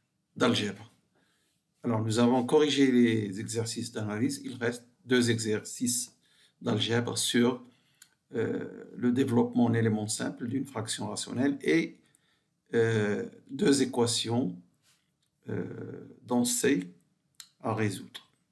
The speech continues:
Plus précisément, voici les deux exercices donc, que je vais corriger aujourd'hui, hein. Donc, euh, comme vous voyez,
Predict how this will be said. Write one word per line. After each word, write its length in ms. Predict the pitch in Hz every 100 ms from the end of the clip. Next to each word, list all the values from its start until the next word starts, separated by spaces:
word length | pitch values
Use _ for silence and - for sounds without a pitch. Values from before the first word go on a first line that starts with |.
| _ _ _ - _ _ _ _ _ _ _ _ - - _ _ _ _ _ _ _ _ _ _ _ _ -
Plus 200 | 139 160
précisément, 840 | - 139 139 120 - - 131 277
voici 480 | 277 110 - - 156
les 160 | 151 113
deux 260 | 120 120
exercices 880 | 123 104 110 113 - - - - - _
donc, 260 | 117 139 175 - _ _
que 120 | -
je 140 | 110 139
vais 400 | 120 135 185 - _ _ _ _
corriger 720 | - 123 110 104 120 143 - -
aujourd'hui, 560 | 110 98 - - 175 - _ 117
hein. 160 | 120 - - _ _ _ _ _
Donc, 340 | 120 110 110 -
euh, 280 | 95 87 98 - _
comme 180 | - 95
vous 60 | 90
voyez, 420 | - 107 117 151